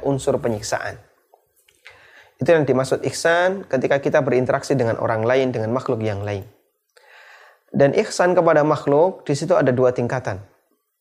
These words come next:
Yang pertama, ihsan yang hukumnya wajib, yaitu ihsan yang jika kita tidak melakukannya, maka kita melanggar hak makhluk,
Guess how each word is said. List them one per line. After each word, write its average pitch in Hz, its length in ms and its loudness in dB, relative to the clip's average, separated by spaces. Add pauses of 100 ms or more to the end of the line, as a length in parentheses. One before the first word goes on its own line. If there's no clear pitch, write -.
(1600)
Yang 151 200 2
pertama, 202 600 2 (240)
ihsan 196 480 0
yang 170 240 0
hukumnya 156 320 0
wajib, 143 400 0 (1500)
yaitu 135 480 4
ihsan 196 640 0
yang 147 240 2
jika 165 400 0
kita 220 240 2
tidak 165 320 2
melakukannya, 143 500 0
maka 131 240 -4
kita 151 220 -2
melanggar 156 500 2
hak 151 220 -2
makhluk, 127 400 -2